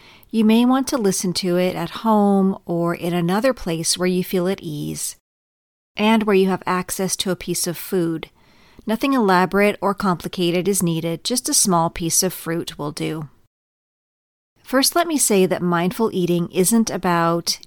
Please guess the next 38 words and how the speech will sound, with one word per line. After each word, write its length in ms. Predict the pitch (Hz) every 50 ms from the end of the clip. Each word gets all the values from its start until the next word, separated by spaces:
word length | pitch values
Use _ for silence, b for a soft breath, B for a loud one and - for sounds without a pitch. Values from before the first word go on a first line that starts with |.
| -
any 200 | - 190 190 190
sort 360 | 196 - - 196 175 165 170 175
of 160 | 170 143 -
diet 340 | 185 165 160 165 165 - -
culture, 720 | - - 185 175 170 - - - 180 175 175 170 165 165 - _ _ _ _ _ _ _ _ _ _ -
and 300 | 185 185 185 180 180 175
it's 180 | 185 175 - -
not 200 | 196 196 202 220
about 240 | 233 226 - -
shaming 500 | - - - 202 190 202 208 208 208 196
<laughs> 20 | 208
anyone 540 | 208 233 214 185 165 170 170 170 170 175 175
for 180 | - - 185
what 260 | 170 156 175 - 175
they 140 | - 190 185
choose 440 | 185 - - - 165 160 160 156 -
to 200 | - - - -
eat. 380 | 262 269 214 151 - - - - b b b b b b b b b b b b _ -
It's 180 | - 220 - -
simply 400 | - - 254 254 - 302 285 285
about 360 | 254 - 202 190 190 190 -
what 340 | 180 160 151 185 185 - -
we 120 | 226 247
eat 640 | 240 - - 165 156 160 165 - - - - - - _ _ _ _ _
and 200 | - 196 196 190
how 260 | - - - 185 180 180
we 120 | 185 226
eat 260 | 220 131 170 165 160 170
it, 360 | 170 180 - - - - b b b b b b b b b -
and 120 | 190 190
how 200 | 175 202 202 202
this 200 | 180 208 208 -
affects 560 | 254 226 - - 165 165 170 - - - -
not 220 | 185 185 185 - -
only 320 | 185 185 185 185 185 190
our 160 | - 170 160 165
physical 480 | - - 240 302 320 320 269 - 196
bodies, 600 | 156 175 165 160 160 156 156 156 165 165 - -